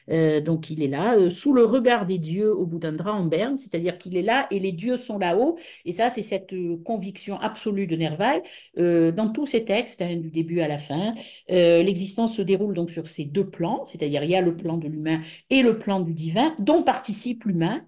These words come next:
hein, c'est-à-dire que c'est une idée, euh, c'est, euh, Nerval est un des premiers à employer, au sens où Baudelaire le fera et en le popularisant, parce que c'est le titre du poème,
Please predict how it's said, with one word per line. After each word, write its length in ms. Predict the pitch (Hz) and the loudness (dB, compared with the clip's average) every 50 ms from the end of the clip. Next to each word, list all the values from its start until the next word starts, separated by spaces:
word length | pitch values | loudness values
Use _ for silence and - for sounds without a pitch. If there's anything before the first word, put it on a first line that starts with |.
| _ - | _ -8
hein, 100 | 160 170 | -6 -6
c'est-à-dire 440 | - 175 - 160 151 160 170 165 | -6 -6 -6 -6 -4 -4 -6 -4
que 80 | - 165 | -4 -8
c'est 280 | 160 - 160 156 156 - | -6 -6 -8 -8 -4 -4
une 140 | 160 156 | -2 -2
idée, 320 | 151 147 175 208 226 226 226 - - - - - | 0 4 4 6 6 4 2 -4 -14 -16 -6 2
euh, 560 | - 170 165 156 151 151 151 147 151 156 147 147 | 4 6 6 8 6 6 6 6 6 6 4 2
c'est, 300 | - - 240 208 - - | 2 0 0 0 2 4
euh, 160 | 190 202 202 | 4 4 4
Nerval 280 | 220 220 233 285 302 | 4 2 0 2 2
est 160 | 294 - - 233 | 0 0 0 -4
un 80 | 220 | -4
des 220 | 202 208 202 196 196 | -2 -2 -2 -2 -2
premiers 400 | 196 - - 220 220 214 196 196 - - - _ _ | -2 -2 -2 0 0 0 -2 -4 -6 -18 -20 _ _
à 60 | - | -6
employer, 600 | 190 196 196 - 214 202 190 196 202 196 185 - | -6 -4 0 0 0 0 2 0 0 0 0 0
au 100 | - 220 | 0 -2
sens 300 | 220 - 277 269 262 269 | 0 2 2 2 2 2
où 60 | 247 202 | 0 2
Baudelaire 420 | 180 214 214 180 208 208 202 196 | 4 4 4 4 2 0 2 2
le 80 | 202 180 | 0 -2
fera 500 | 180 - 196 185 170 175 180 185 180 - | -4 -8 -10 -8 -6 -6 -6 -6 -6 -4
et 120 | - 170 165 | -4 -2 0
en 60 | 156 | 0
le 140 | 165 160 160 | 0 -2 -2
popularisant, 680 | - 170 175 - 175 170 170 160 160 160 175 170 160 | -4 -6 -4 -4 -2 -2 0 0 0 0 0 -2 -2
parce 160 | 160 143 - | -2 -6 -8
que 80 | - 143 | -8 -10
c'est 100 | - 143 | -8 -8
le 80 | 147 | -10
titre 140 | 143 - 147 | -8 -10 -8
du 80 | 143 139 | -8 -8
poème, 320 | 139 - 165 196 233 240 | -4 2 2 4 4 2